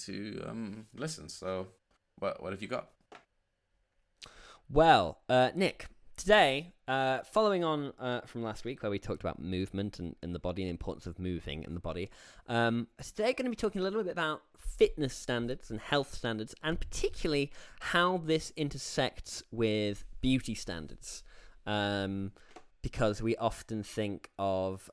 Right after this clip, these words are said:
Speaker 2: uh, certainly healthy people as, as being quite beautiful, um, and, and usually beautiful people as being quite healthy,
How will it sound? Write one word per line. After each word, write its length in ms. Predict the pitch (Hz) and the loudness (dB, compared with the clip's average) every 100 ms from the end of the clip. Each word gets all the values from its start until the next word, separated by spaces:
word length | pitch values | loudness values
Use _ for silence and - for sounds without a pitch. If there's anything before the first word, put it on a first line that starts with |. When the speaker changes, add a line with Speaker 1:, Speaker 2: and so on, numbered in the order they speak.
| - | -4
Speaker 2:
uh, 140 | 104 | -4
certainly 500 | - - 185 170 156 | -4 2 4 4 2
healthy 420 | 139 - 151 - 135 | 2 6 6 4 -4
people 420 | 135 123 123 123 | -4 -2 -2 -2
as, 240 | 113 113 104 | -2 -4 -4
as 180 | 101 98 | -8 -6
being 220 | 101 92 | -6 -6
quite 200 | - 87 | -8 -6
beautiful, 460 | 170 - 147 139 - | -6 -4 -4 -6 -6
um, 440 | 104 101 101 98 - | -6 -4 -4 -6 -8
and, 360 | 95 98 95 87 | -8 -6 -6 -8
and 180 | 92 101 104 | -10 -8 -2
usually 520 | 120 113 107 98 90 - - - | 0 0 -2 -4 -6 -12 -20 -12
beautiful 320 | 95 95 95 | -8 -8 -8
people 180 | 95 87 | -8 -8
as 80 | 85 | -6
being 160 | 87 | -8
quite 160 | 82 78 | -8 -8
healthy, 340 | 95 92 87 | -6 -6 -6